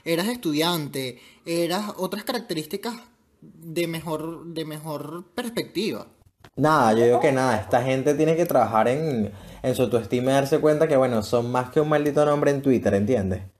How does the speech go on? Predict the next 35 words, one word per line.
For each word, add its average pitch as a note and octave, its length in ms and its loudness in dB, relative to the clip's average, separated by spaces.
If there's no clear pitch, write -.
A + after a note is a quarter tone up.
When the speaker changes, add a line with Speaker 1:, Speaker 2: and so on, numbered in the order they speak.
Speaker 2:
O C#3+ 100 -2
sea, D#3+ 100 2
sí E3+ 160 2
me F3 140 4
gusta F#3+ 500 2
todo E3+ 100 6
este E3 200 2
tema F3 280 4
de F3 80 4
que B2 140 2
si B2 220 -2
tú G#2+ 180 -2
padeces C3+ 380 2
ciertas C#3+ 280 0
enfermedades A#2+ 640 0
o G#2 80 0
personas A2 460 -2
cercanas A#2 440 0
a C3 120 -6
ti A#2+ 280 0
padecen A#2+ 460 2
de D3 80 4
algo, A#2+ 340 4
me C3+ 200 2
gusta C#3 420 4
mucho D#3 340 2
que D3+ 120 0
se B2+ 140 0
conviertan A2+ 440 2
como C#3+ 180 0
en A#2 60 2
abanderados G#2 580 2
de C#3 60 2
la G2 180 0
causa. G2+ 520 2